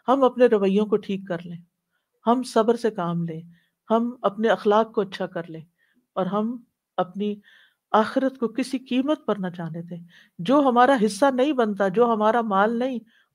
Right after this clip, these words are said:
उसके ऊपर हम नजर ही ना रखें। जुल्म और ज्यादती के साथ किसी का माल हथियाने की कोशिश ना करें, झूठ बोलकर किसी से कुछ हासिल ना करें।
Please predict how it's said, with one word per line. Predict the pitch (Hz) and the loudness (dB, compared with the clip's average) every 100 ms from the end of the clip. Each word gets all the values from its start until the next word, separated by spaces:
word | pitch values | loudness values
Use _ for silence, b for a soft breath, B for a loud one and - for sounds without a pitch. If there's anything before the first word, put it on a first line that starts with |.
| _ _ | _ _
उसके | 277 - | -6 -2
ऊपर | 302 311 | 0 2
हम | 311 285 | 4 4
नजर | 277 320 | 6 4
ही | 330 | 4
ना | 285 | 0
रखें। | 202 - - - _ _ _ b b | -2 -4 -14 -20 _ _ _ b b
जुल्म | 180 277 285 | 4 4 6
और | 277 | 2
ज्यादती | 196 208 214 330 | 4 4 4 0
के | 320 | -2
साथ | 294 294 | 0 -2
किसी | 294 269 330 | -2 -4 -4
का | 311 | -2
माल | 233 233 226 | 0 2 0
हथियाने | 214 196 208 | -2 -4 -4
की | 214 | -6
कोशिश | 208 190 196 196 | -6 -6 -8 -10
ना | 170 | -10
करें, | 170 170 b b b 165 | -10 -14 b b b -4
झूठ | 208 269 | 2 2
बोलकर | 220 233 262 269 262 | 6 6 6 2 -2
किसी | 269 269 302 | -4 -2 -2
से | 294 | -2
कुछ | 269 262 | -6 -4
हासिल | 208 196 196 | -4 -4 -8
ना | 185 | -10
करें। | 185 180 | -12 -20